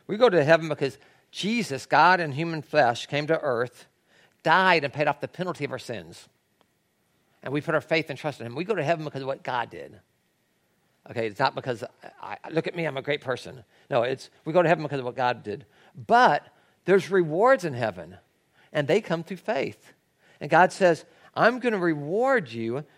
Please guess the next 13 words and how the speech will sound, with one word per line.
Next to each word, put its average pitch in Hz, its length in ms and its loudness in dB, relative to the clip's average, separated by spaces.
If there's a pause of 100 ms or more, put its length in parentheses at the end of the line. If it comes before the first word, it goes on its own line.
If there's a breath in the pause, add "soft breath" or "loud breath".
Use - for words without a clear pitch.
when 151 200 -2
you 190 120 -2
take 180 240 -4
steps - 260 -6
of 180 80 -12
faith. 208 360 -4 (180 soft breath)
When 143 180 -4
you're 247 140 -4
willing 214 380 -2
to 160 40 -10
do 185 160 -4
the 151 120 -2
right 165 320 0